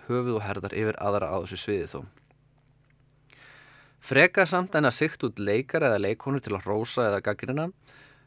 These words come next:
eh, væri kannski nær að beina augunum að leikstjórninni, Charlotte Böving.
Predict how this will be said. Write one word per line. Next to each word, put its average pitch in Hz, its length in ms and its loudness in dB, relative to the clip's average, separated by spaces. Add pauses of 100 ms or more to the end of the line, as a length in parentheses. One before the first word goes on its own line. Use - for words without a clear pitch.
(120)
eh, 117 320 0
væri 143 160 4
kannski 151 300 0
nær 160 320 4
að - 60 -6
beina 165 280 4
augunum 151 400 2
að 143 480 2
leikstjórninni, 95 720 -4 (320)
Charlotte 127 480 0
Böving. 101 360 2